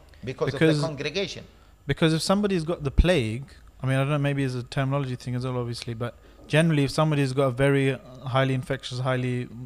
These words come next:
Speaker 2: uh, deadly disease, they're going to die. Or,
Speaker 1: Yeah.
Speaker 2: and all the people in that town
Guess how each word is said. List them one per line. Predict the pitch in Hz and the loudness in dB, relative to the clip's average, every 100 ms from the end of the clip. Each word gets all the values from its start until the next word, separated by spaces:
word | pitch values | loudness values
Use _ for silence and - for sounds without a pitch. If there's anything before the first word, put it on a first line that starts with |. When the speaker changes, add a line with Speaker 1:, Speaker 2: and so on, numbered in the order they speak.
| - | -10
Speaker 2:
uh, | 127 117 113 110 | -6 -6 -6 -2
deadly | 131 120 120 117 | -2 -2 -4 -6
disease, | 117 120 127 113 - - - - 127 | -8 -6 -6 -6 -10 -20 -20 -8 0
they're | 131 | 2
going | 143 | 2
to | 131 | 0
die. | 123 131 156 110 - _ - - _ _ _ _ - | 0 0 2 -2 -6 _ -20 -20 _ _ _ _ -2
Or, | 135 | 2
Speaker 1:
Yeah. | 135 139 | 2 0
Speaker 2:
and | 139 151 | -2 2
all | 143 | 2
the | 139 | 2
people | 127 151 151 135 | 0 -2 0 -2
in | 131 | 2
that | 135 131 131 - | 2 0 -6 -8
town | - 143 127 | -2 0 0